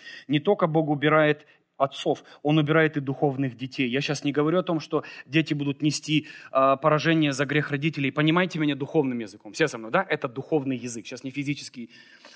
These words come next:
Это говорит о том, что то движение породило людей, которые сейчас, если те люди, у которых мы учились, они были абсолютно в славе Бога, то сейчас я смотрю на их учеников,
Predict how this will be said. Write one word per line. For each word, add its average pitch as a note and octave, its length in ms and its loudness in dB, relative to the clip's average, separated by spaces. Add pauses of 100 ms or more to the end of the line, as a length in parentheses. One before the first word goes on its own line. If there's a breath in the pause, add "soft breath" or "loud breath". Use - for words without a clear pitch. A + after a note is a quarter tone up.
(120)
Это D3+ 180 2
говорит E3+ 200 4
о E3+ 40 2
том, F#3 180 2
что D#3+ 300 2 (200 loud breath)
то F#3+ 140 4
движение D#3+ 580 2
породило D3+ 520 2
людей, C#3+ 480 2 (220 loud breath)
которые D#3+ 360 2
сейчас, D#3+ 540 0
если D#3+ 380 2
те G3 240 2
люди, E3+ 320 2
у C#3+ 100 4
которых D#3+ 420 0
мы D3 140 2
учились, C#3 680 0 (300 loud breath)
они E3+ 500 4
были D3+ 300 4
абсолютно D#3+ 720 2
в - 80 -8
славе D#3 380 2
Бога, C#3+ 400 2 (360 loud breath)
то E3+ 160 4
сейчас F3 520 2
я E3 100 2
смотрю E3 420 2
на D3+ 180 4
их E3 300 -2
учеников, C#3 600 0